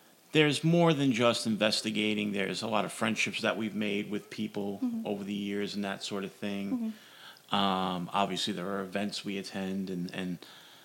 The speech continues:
Speaker 1: you know, there's obviously the, the paranormal reality T V shows. So what, what,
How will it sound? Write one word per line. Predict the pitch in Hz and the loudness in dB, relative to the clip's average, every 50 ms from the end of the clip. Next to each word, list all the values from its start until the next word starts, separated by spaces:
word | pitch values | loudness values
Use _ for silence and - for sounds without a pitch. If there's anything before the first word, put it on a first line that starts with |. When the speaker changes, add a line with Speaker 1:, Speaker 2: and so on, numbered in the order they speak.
| - _ - | -20 _ -6
Speaker 1:
you | - - 180 | 2 4 6
know, | 170 123 120 120 - - | 8 8 6 4 0 -4
there's | - 117 110 104 | -4 -2 0 2
obviously | 107 110 107 110 107 - - 113 110 | 2 2 2 2 0 -4 -2 -2 -2
the, | 101 101 107 110 - | -2 -2 -6 -8 -6
the | 117 117 110 107 104 101 98 95 - - _ _ _ _ _ _ _ - - _ _ _ _ _ - | -4 -2 -2 -2 -2 -4 -6 -10 -12 -16 _ _ _ _ _ _ _ -20 -20 _ _ _ _ _ -6
paranormal | - 120 113 107 107 104 104 107 107 | -2 0 0 2 2 2 2 0 0
reality | 107 104 98 98 98 98 101 101 | 0 0 0 2 0 0 -2 -4
T | 95 - - 101 | -6 -6 -8 -6
V | 92 101 104 101 | -6 -4 -4 -4
shows. | - - - 104 101 104 104 104 - | -2 -2 -2 0 0 0 -2 -2 -2
So | - 139 | -2 -4
what, | 127 127 156 165 160 160 | -4 -4 -4 -6 -4 0
what, | 185 180 170 - | -2 -2 -2 -4